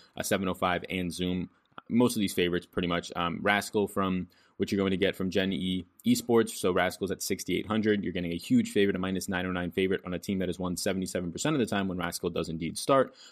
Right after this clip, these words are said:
Uh, you're not getting a ton of deaths, just one point five per contest. It's the third less, least on the slate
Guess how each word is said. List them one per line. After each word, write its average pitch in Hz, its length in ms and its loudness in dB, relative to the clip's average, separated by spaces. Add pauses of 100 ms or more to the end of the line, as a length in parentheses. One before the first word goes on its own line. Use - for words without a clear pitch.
Uh, - 80 -18
you're 104 140 2
not 117 100 4
getting 117 160 0
a 101 60 -2
ton 107 120 -2
of 101 60 0
deaths, 92 240 0
just - 180 -4
one 98 140 0
point 95 220 -4
five 87 240 -2
per 90 80 -6
contest. 87 400 -4
It's 87 80 -14
the 87 280 -4
third 98 280 2 (160)
less, 92 420 0
least 107 260 0
on 90 120 -2
the 90 60 -8
slate 117 300 0